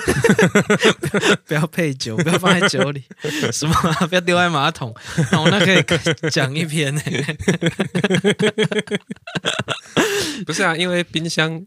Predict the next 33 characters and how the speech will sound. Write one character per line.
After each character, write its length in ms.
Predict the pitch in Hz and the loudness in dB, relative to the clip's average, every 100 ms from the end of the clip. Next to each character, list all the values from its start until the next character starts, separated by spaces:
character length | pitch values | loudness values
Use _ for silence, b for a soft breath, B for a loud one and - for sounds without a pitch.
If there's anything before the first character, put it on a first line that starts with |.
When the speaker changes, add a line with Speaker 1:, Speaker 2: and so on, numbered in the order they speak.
| _ | _
Speaker 2:
以 100 | 120 | -8
前 240 | 98 101 110 | -4 -2 0
不 100 | 113 | 0
是 320 | 131 127 117 - - | 2 0 0 -8 -6
用 140 | 135 | -4
水 200 | 117 95 | -4 -4
在 160 | 107 113 | -2 -2
冰 200 | 113 110 | -2 -2
东 200 | 107 107 | -4 -6
西。 240 | 104 95 101 _ _ _ _ _ _ - | -8 -8 -10 _ _ _ _ _ _ 0
Speaker 1:
不 80 | 185 | 2
是， 140 | 170 b | 2 b
Speaker 2:
还 200 | - - | 0 4
没 60 | 139 | 4
有 100 | 113 | 4
冰 240 | 113 127 | 2 0
箱 180 | 120 127 | 0 0
的 240 | 185 139 165 | 0 0 -2
时 120 | - | 0
候。 40 | 156 | 2
Speaker 1:
我 40 | |
说 120 | 165 233 | 4 4
的 60 | |
是 220 | 214 226 - | 4 0 -2
很 260 | - 165 151 | -2 0 2
多 320 | 180 180 208 | 2 2 4
人 420 | 185 135 107 120 - | 2 0 -2 -8 -8
Speaker 2:
哦。 520 | - 120 117 113 110 107 | 0 2 4 2 0 2
Speaker 1:
会 360 | 196 180 151 139 _ _ _ | 2 4 0 -2 _ _ _
以 180 | 127 127 | -8 -6
为 320 | 117 117 127 - - | -4 -2 -4 -8 -4
要， 220 | 180 151 | 0 2
要， 120 | 147 | 0